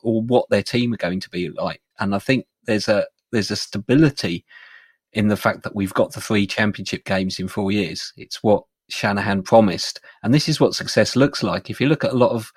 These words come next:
other teams' records, you, you have to get to the championship game two or three times to get to the Super Bowl once. It's kind of how it, it just filters out. And, and we're getting there. And that's all you can do, 'cause all, all there is is a little bit of luck.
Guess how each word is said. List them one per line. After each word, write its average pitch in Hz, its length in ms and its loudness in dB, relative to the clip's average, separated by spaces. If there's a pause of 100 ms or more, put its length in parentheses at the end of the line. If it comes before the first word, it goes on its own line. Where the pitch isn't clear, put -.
(420)
other 110 260 4
teams' 110 420 2
records, 110 380 4
you, 98 220 4
you 117 100 0
have 143 180 0
to - 80 -4
get 127 200 4
to - 80 -4
the 107 80 0
championship 123 600 0
game 95 420 -2
two 139 200 4
or 113 80 4
three 101 220 -2
times 95 460 2
to 98 100 -4
get 98 260 -6
to 101 80 -10
the 98 80 -4
Super - 280 -6
Bowl 95 180 -2
once. 98 400 -4 (640)
It's - 200 -8
kind 127 320 4
of 104 120 0 (300)
how - 300 2
it, 101 180 0 (460)
it 127 100 -8
just - 240 -6
filters 107 440 2
out. 107 280 2 (520)
And, 104 280 0
and 107 180 2
we're 110 100 0
getting 120 300 6
there. 78 280 -2
And 101 180 2
that's - 240 0
all 127 180 4
you 113 120 2
can 110 160 -2
do, 101 300 2
'cause - 200 -8
all, 120 300 4
all 135 200 4
there 127 180 6
is 107 200 2
is 101 120 -10
a 101 60 -4
little 107 240 -2
bit 101 120 0
of 95 100 -2
luck. 107 320 0